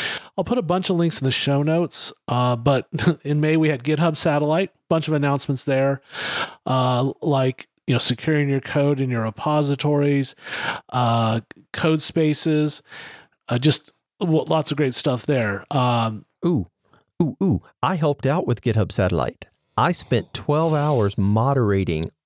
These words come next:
Speaker 2: all of the, um, all of the sessions. So one of the things we did at GitHub Satellite is they u-, they debuted GitHub Discussions to, it, and we used that for people to ask questions and whatnot. And so I helped with moderating that.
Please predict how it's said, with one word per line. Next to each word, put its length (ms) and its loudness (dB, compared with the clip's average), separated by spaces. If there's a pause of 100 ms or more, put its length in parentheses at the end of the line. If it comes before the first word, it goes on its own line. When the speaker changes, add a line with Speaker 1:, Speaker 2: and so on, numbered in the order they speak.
Speaker 2:
all 480 2
of 160 -2
the, 340 2 (420)
um, 420 2 (420)
all 200 0
of 120 -2
the 60 0
sessions. 600 0 (680)
So 420 0
one 200 0
of 60 2
the 60 -2
things 260 -2
we 80 4
did 180 2
at 100 -2
GitHub 280 0
Satellite 480 0
is 160 0
they 80 2
u-, 240 2
they 200 0
debuted 460 0
GitHub 300 2
Discussions 720 -2 (1500)
to, 100 0 (220)
it, 140 -2
and 160 2
we 80 2
used 280 0
that 260 0
for 120 -4
people 240 -2
to 60 2
ask 200 0
questions 520 0
and 140 2
whatnot. 460 0
And 140 0
so 120 -2
I 80 2
helped 240 0
with 120 -2
moderating 580 0
that. 200 -4